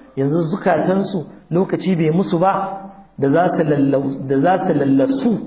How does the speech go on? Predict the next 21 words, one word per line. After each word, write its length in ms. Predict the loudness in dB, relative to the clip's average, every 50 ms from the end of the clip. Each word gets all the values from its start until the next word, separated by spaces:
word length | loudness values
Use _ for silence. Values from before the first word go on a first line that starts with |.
| -10 -14 -16 -18 -20 -20 -20 _ _ _ _ _ _ _ _ _ _ _ _ _ _ _ _ _ _ _
su, 200 | _ -12 -8 -8
su, 460 | -8 -8 -8 -14 -14 -14 -12 -8 -8 -8
su 180 | -6 -6 -6 -4
yi 80 | -4 -4 -2
taushi, 520 | 0 0 2 2 2 2 2 2 0 0 -2 -4 -8 -12 -14 -16 -18 -20 -20 -20 _ _ _ _ _ _ _ _ _ _ _
su 140 | -10 -10 -8
ƙasƙanta 1080 | -4 -4 -4 -4 -4 -4 -2 0 0 0 0 2 0 0 0 0 -4 -6 -8 -10 -12 -14 -16 -20 -20 -20 _ _ _ _
saboda 400 | _ -4 -2 0 0 2 2 2
waɗannan. 680 | 2 2 2 0 0 2 2 0 0 -2 -4 -8 -12 -16 -18 -20 -20 -20 -20 -20 _ _ _ _ _ _ _ _ _ _ _ _ _ _ _ _ _ _ _ _ _ _ _ _ _ -18 -8
"Wala 480 | -4 -2 0 2 2 2 2 4 2 2
yakunu", 1040 | 2 2 2 0 -2 -2 -2 -2 0 0 0 0 0 0 -2 -2 -4 -6 -10 -16 -18 -20 -20 -14
shin 440 | -10 -6 -2 0 0 0 0 -2 -4
har 200 | -4 -2 -2 0
yanzu 480 | 2 2 2 2 2 0 0 0 0
lokaci 540 | 0 0 0 0 -2 -4 -4 -2 -2 -2 0
bai 180 | 0 0 0 2
musu 300 | 2 0 0 0 -2 -2
ba, 100 | -2 -2 -2
kas 160 | -2 -2 -2 -2 -4 -4
su 100 | -2 -2
kasance, 880 | -2 -2 0 0 0 0 0 -2 -4 -4 -2 0 0 0 0 -2 -4